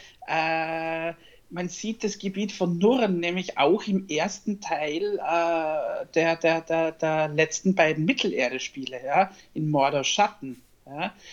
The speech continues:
Das spielt nämlich in der Gegend um Schwarze Tor, ja. Und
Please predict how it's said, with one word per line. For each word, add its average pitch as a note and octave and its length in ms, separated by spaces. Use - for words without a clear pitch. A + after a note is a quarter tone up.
Das E3+ 100
spielt G#3+ 400
nämlich G#3+ 400
in F#3+ 120
der F#3 100
Gegend F#3+ 380
um D#3 120
Schwarze D3 480
Tor, D3 520
ja. G3 300
Und E3+ 160